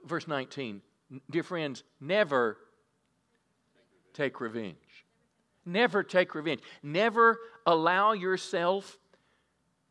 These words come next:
to be the arbiter of justice. Never allow yourself to be the one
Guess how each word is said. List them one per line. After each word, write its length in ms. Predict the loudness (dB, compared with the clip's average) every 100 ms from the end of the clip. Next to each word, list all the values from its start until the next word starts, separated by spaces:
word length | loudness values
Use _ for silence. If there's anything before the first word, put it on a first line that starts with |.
| _ _ _
to 100 | -2
be 140 | 0 0
the 140 | 4
arbiter 480 | 8 8 8 0 -6
of 80 | -6
justice. 640 | -2 -2 -4 -10 -12 -16 _ _ _ _ _ _ _ _ _ _ 0
Never 340 | 2 4 2
allow 360 | 4 4 4 4
yourself 640 | 2 -2 -2 0 0 0 -6
to 100 | -8
be 240 | -6 -6
the 140 | -4
one 520 | -4 -2 0 0 -2